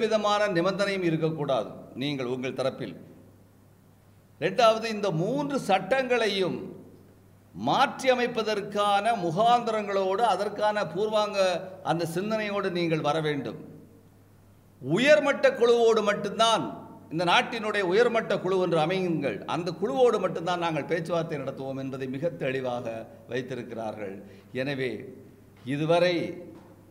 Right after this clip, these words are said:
உச்சகட்டத்தில் இருந்த அந்த விவசாயிகளால் எங்களை எதுவும் செய்ய முடியாது என்று இருமாந்திருந்த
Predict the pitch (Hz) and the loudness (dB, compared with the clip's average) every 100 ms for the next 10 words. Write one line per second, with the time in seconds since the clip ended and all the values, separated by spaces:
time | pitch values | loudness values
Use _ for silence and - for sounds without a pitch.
0 | 147 160 226 180 185 175 - 160 147 135 | -4 -2 0 0 0 0 0 -2 -2 -2
1 | 135 120 95 - - - - - - 131 | 0 0 -2 -8 -16 -20 -20 -20 -6 -2
2 | 151 147 135 123 110 - - - 190 226 | 0 2 4 2 -2 -10 -12 -4 -2 4
3 | 226 214 208 214 196 190 196 185 185 240 | 4 4 4 2 2 0 0 0 0 0
4 | 262 208 214 214 202 196 190 185 175 160 | 0 0 0 -2 0 2 2 0 0 2
5 | 165 202 208 196 175 170 | 2 2 0 0 -2 -2